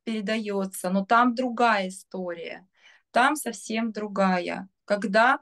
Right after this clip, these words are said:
губили людей ведь много. Но не просто ведь губили, а делали ритуалы, причём при помощи черномагического эгрегора. Чёрная магия самая сильная, как правило, влияет на человека.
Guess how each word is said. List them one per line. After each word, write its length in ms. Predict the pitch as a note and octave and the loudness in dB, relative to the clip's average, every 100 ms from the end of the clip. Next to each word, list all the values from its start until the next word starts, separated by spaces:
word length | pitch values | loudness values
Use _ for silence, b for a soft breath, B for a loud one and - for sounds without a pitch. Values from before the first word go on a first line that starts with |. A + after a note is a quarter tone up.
| - | -4
губили 580 | G3 G3+ F#3+ G#3+ A#3+ C4 | -2 -2 -2 0 2 2
людей 420 | G#3 F#3+ F#3+ G#3 | 0 -2 0 0
ведь 260 | G#3+ G#3+ - | -2 -6 0
много. 600 | F#3 F3 F3 E3+ F3 F#3 B B _ | 4 4 2 -2 -4 -6 B B _
Но 60 | A3 | 4
не 140 | A#3 | 6
просто 460 | A3+ B3+ E4+ - B3 | 6 6 4 2 0
ведь 200 | A3 G3 | 0 -4
губили, 680 | G#3 F#3+ F#3 F3 E3+ G3 - | -4 0 -2 -2 -8 -10 -2
а 100 | G3+ | -2
делали 420 | F#3+ B3 D4 C4+ | 4 4 6 2
ритуалы, 800 | A#3 A#3 A3 G3 F#3 F3+ F3 F#3 - - | 0 -4 0 2 4 0 -4 -10 -16 -14
причём 500 | G3 - A#3+ C4+ D4 - - | -12 0 2 2 -2 -18 -12
при 120 | - G#3 | -6 -6
помощи 560 | - A#3 C#4 C4+ B3 | 0 0 2 -2 -6
черномагического 1120 | - G#3 G3+ G3 G3 G3 G#3+ A3+ - A3 G#3+ | -6 -4 0 2 2 0 -6 -10 -8 -2 -2
эгрегора. 720 | G3+ F#3 F#3 F3+ F3 E3+ E3 - b b _ | 0 0 2 0 -2 -6 -8 -10 b b _
Чёрная 440 | B3+ B3+ B3+ B3 | 4 6 6 4
магия 440 | A#3+ B3+ E4+ D4+ A3+ | 4 2 2 -2 -6
самая 460 | - G#3 A3+ A#3+ B3 | -2 -2 0 -2 -4
сильная, 760 | - G#3+ G3 F#3 F3+ F3+ G3 - _ b - | -8 -8 -4 -4 -2 -4 -6 -12 _ b -2
как 220 | G#3+ - | -2 2
правило, 400 | G#3+ A#3+ C#4 B3 | 6 6 4 0
влияет 480 | G#3+ F#3+ F#3+ A3 A#3+ | -4 -2 0 0 -4
на 120 | G#3 | -12
человека. 880 | G3 G#3+ G#3 F#3+ F3+ F3 F#3+ F3 G3 | -10 -8 -6 -4 -2 -2 -4 -8 -8